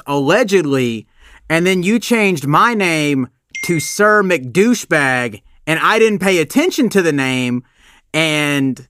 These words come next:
I submitted it with that name, and then the professor called us up, and I had no idea what was going on. This professor is looking at us,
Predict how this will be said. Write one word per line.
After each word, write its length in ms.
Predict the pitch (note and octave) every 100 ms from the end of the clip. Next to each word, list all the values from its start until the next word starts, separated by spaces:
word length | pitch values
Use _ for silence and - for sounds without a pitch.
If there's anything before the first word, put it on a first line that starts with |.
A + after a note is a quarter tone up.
| _ _ -
I 140 | E3
submitted 500 | F3+ - D#3+ G#3+ B3+
it 120 | G3+ D3+
with 260 | F3+ E3
that 220 | F3+ E3
name, 480 | C#3+ F#3+ G#3 F3 D3+ -
and 180 | D3 D#3+
then 120 | E3+
the 80 | D#3+
professor 520 | E3 D#3 G3 G3 G3
called 320 | F3+ E3+ D#3
us 160 | C#3+ -
up, 200 | D#3 C#3+
and 100 | D3
I 140 | G3+
had 220 | G#3+ E3
no 240 | D#3 E3+ D#3+
idea 500 | D3 C#3 C3 A#3 C#4+
what 220 | F#3+ C#3+
was 160 | C#3+ A#2+
going 320 | C#3+ C3+ B2
on. 400 | B2 A#2 G#2+ G#2 _ _ _ _
This 220 | E3 C4
professor 560 | - D#4 - C#4 C#4 A3
is 100 | F3+
looking 300 | F#3+ G3+ F3+
at 60 | F3
us, 400 | E3+ D#3+ -